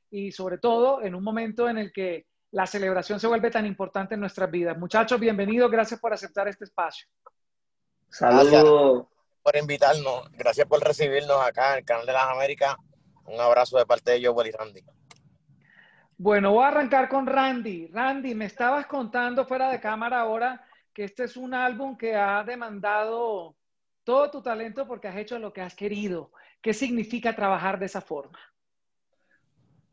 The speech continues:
Speaker 2: Eh, sin presiones y mucha diversión. Y ser, volver a ser niño como éramos antes. Este es el Joel y Randy que,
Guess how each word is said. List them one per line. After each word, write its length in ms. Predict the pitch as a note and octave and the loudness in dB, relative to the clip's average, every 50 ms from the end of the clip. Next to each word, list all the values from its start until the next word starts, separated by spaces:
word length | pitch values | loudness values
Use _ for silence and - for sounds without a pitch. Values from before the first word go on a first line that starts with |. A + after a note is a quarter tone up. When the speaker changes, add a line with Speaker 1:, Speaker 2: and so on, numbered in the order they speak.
| _ - - | _ -14 -6
Speaker 2:
Eh, 480 | - A2+ B2 B2+ B2+ B2 A2+ G2+ G2 - _ - | 0 2 4 6 6 6 4 2 -4 -10 _ -20
sin 280 | - - - B2+ B2 B2 | -12 -6 -4 -4 -4 0
presiones 720 | - - C#3 - - - C3+ C3+ C#3 C3 B2 A2 F#2+ F#2 _ _ _ _ _ _ _ _ _ _ _ _ | 2 2 2 2 2 2 6 6 6 6 4 0 -8 -12 _ _ _ _ _ _ _ _ _ _ _ _
y 420 | - A2+ A2 G#2+ A2 A2 A2+ A2+ A2 | -16 -12 -10 -6 -4 -4 -2 -4 -4
mucha 520 | G#2+ A2+ A2+ B2 C3 C3+ C#3 - D3 C#3+ | -6 -4 -2 0 0 0 2 2 4 6
diversión. 800 | C3+ C#3 C#3 C3+ C3 A#2+ A2+ - - C3+ B2 A2+ F#2+ - - _ _ _ _ _ _ _ _ _ _ _ _ _ _ _ _ _ _ _ | 6 6 6 4 2 2 -2 -6 -4 -2 -2 -2 -4 -8 -16 _ _ _ _ _ _ _ _ _ _ _ _ _ _ _ _ _ _ _
Y 140 | - A#2 B2 | -14 -14 -10
ser, 360 | - - B2 B2 B2+ C3 B2+ | -4 -2 0 0 0 0 -2
volver 380 | A#2+ A#2 A#2+ A2+ A2 A2+ A#2+ B2+ | -4 -4 -6 -6 -4 -4 -2 -2
a 100 | C3 C3 | -2 -2
ser 220 | - - C#3 C3 | -2 -2 -2 -2
niño 340 | B2+ C3 C3+ C3 B2+ B2 A2+ | -2 -4 -4 -4 -4 -4 -4
como 220 | - A2+ A2+ A2+ | -4 -4 -4 -4
éramos 320 | A2 A2 A#2 A#2+ A#2 A2+ A2+ | -4 -4 -4 -6 -6 -8 -8
antes. 360 | A#2 A2+ A2 G#2+ - - - _ _ _ _ _ _ _ _ _ _ _ - | -6 -8 -8 -8 -10 -18 -20 _ _ _ _ _ _ _ _ _ _ _ -12
Este 280 | - A2 A2+ - - C3 | -12 -10 -4 2 4 4
es 40 | C#3 C#3+ | 4 4
el 100 | C#3+ C#3 | 6 6
Joel 240 | C#3 C#3 C#3+ C#3+ C#3+ | 6 6 6 6 4
y 60 | C3+ | 4
Randy 560 | C3 C#3+ C#3+ C#3+ C#3+ C3+ C#3+ C#3 C3+ C3 B2+ | 4 4 2 2 0 -4 -6 -6 -6 -6 -6
que, 400 | - B2 A#2 A2+ A2 G#2+ G#2 G#2 | -6 -6 -4 -4 -6 -8 -10 _